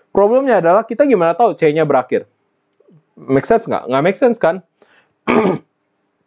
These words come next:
Karena kalau misalnya kita ngomongin, oke, kita bisa tahu C-nya di sini nih, kita bisa cari targetnya di D.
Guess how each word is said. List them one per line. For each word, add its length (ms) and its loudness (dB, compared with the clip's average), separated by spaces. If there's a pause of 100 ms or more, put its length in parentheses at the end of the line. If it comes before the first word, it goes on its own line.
(100)
Karena 260 0
kalau 160 0
misalnya 240 0
kita 140 2
ngomongin, 480 -2
oke, 340 0
kita 220 -2
bisa 180 0
tahu 320 0
C-nya 320 0
di 80 2
sini 300 2
nih, 160 0
kita 160 2
bisa 180 0
cari 240 0
targetnya 460 0
di 100 4
D. 100 0